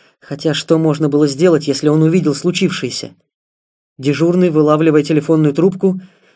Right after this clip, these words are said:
медленно бледнел, и вдруг эспер почувствовал, как его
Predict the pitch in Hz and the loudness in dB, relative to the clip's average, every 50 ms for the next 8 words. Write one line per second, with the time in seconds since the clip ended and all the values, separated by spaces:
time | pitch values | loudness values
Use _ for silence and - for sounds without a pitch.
0 | _ _ _ - 143 143 147 160 175 180 160 170 185 190 185 180 180 185 175 156 | _ _ _ -8 -4 0 0 2 2 2 0 0 0 2 2 2 0 0 0 0
1 | 160 170 175 156 151 147 135 127 120 113 110 110 _ _ _ _ _ _ _ _ | 0 0 -2 -2 -2 -2 -2 -2 -4 -6 -8 -12 _ _ _ _ _ _ _ _
2 | _ 151 151 139 139 170 185 185 185 - - 165 156 - - _ - 175 165 156 | _ -8 -6 -4 -4 -2 -4 -4 -4 -8 -14 -14 -14 -14 -12 _ -4 -2 -2 -2
3 | 160 - 151 147 - - 190 185 185 - 156 160 165 156 156 151 143 139 - 147 | -4 -6 -6 -6 -4 -4 -4 -4 -6 -6 -6 -6 -6 -6 -6 -8 -8 -6 -6 -6
4 | 135 127 139 147 143 156 | -6 -4 -4 -6 -6 -8